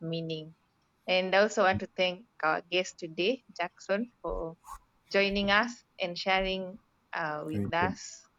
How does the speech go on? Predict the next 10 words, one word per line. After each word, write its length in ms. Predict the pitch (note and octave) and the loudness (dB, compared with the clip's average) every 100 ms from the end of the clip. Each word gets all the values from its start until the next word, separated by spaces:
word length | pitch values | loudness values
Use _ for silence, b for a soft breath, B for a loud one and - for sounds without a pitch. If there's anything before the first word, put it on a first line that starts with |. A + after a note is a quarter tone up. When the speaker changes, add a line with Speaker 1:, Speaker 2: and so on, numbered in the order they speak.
| - | -10
Speaker 1:
his 360 | F3 E3+ F3 - _ | -8 -6 -10 -20 _
story 480 | - F3+ F#3+ G3 B3 - _ _ _ _ _ _ _ | -6 -2 0 0 -4 -10 _ _ _ _ _ _ _
that 180 | - - | -10 -6
is 180 | E3 D#3+ | -8 -6
so 120 | - G3 | 0 0
inspiring 880 | F#3 - - F3+ F3+ F#3+ F#3+ F#3+ - | 0 -4 0 2 2 0 -2 -4 -8
and, 300 | F3+ E3+ E3 | -8 -6 -4
uh, 220 | D#3+ D3+ D#3+ - _ _ - - | -4 -4 -8 -16 _ _ -20 -2
beautiful. 600 | G3 G3 G3 - E3 D#3 - _ _ _ _ _ _ _ _ _ _ _ - | 0 0 -4 -4 -2 -4 -8 _ _ _ _ _ _ _ _ _ _ _ -4
Otherwise, 420 | F#3+ F#3+ F#3+ | 2 4 4